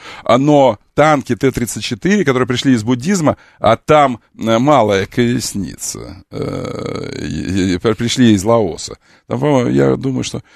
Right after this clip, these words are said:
страны большой колесницы в основном всё-таки это же Вьетнам, э, и Китай, э,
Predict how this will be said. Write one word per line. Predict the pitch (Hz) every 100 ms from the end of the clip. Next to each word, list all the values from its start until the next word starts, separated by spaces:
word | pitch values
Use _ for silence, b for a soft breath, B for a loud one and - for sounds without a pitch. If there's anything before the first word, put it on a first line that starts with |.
| b b -
страны | - 135 131 123
большой | 113 120 139 120
колесницы | 110 110 - 117 - 107 95 _ _ _
в | 101 98
основном | 110 113 113 107 92
всё-таки | - 98 - 101
это | 95
же | 95
Вьетнам, | 98 101 104 104 101 - _ _ _ _ _ _ _ _ _
э, | 87 87 90 90 90 87 87 90 90 -
и | - -
Китай, | - - 110 101 95 92 B 107
э, | 98 95